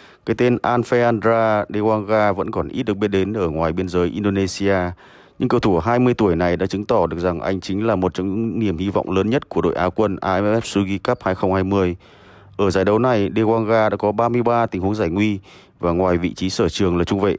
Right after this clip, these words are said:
anh còn có thể đá tiền vệ phòng ngự. Trung vệ Krisada Kaman của Thái Lan. Ngoài sự bùng nổ của hàng công, hàng thủ chắc chắn cũng có vai trò rất lớn trong chức vô địch của Thái Lan. Và A F F Suzuki Cup hai không hai mươi là một giải đấu tuyệt vời của Sada,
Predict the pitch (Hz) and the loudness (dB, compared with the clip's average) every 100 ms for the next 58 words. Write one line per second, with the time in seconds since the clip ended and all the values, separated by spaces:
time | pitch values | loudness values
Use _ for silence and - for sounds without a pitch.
0 | - 95 92 82 76 90 73 78 82 101 | -4 -4 -2 -2 -2 -2 -2 -2 -2 0
1 | 87 - 85 87 - - _ _ _ _ | -2 -2 0 0 -2 -6 _ _ _ _
2 | _ - - 127 110 110 65 - 147 156 | _ -20 -6 -2 2 2 0 0 0 0
3 | - 123 113 107 101 - 113 110 101 90 | 0 2 4 2 0 -2 0 2 0 -2
4 | 87 - 87 98 95 85 87 - - - | -10 -4 0 2 0 -2 -10 -20 -20 -20
5 | _ _ 101 101 95 98 110 101 107 85 | _ _ 0 0 0 -2 0 2 2 2
6 | - 95 90 117 110 104 90 98 90 98 | 0 0 0 2 0 -2 -6 -6 -4 -2
7 | 69 - 120 104 101 98 110 104 113 104 | -2 -4 -2 -2 -2 -2 -2 0 2 2
8 | 92 78 95 110 98 104 110 - - 104 | 2 2 0 0 0 2 -2 -2 -4 0
9 | 92 82 82 87 92 104 95 92 - - | 0 -2 -4 0 2 2 0 -4 -14 -20
10 | - - - 98 87 - 123 117 135 147 | -20 -20 -4 0 0 0 0 0 0 -2
11 | - 117 113 117 104 139 - 110 - 107 | -2 -2 0 0 0 -2 0 -2 -2 -2
12 | 104 104 104 101 85 85 - 76 90 - | 0 2 2 2 0 -2 -2 0 0 0
13 | 92 - 90 82 76 71 113 117 - 101 | -2 0 2 2 0 -4 -2 -4 0 2
14 | 95 92 | 2 2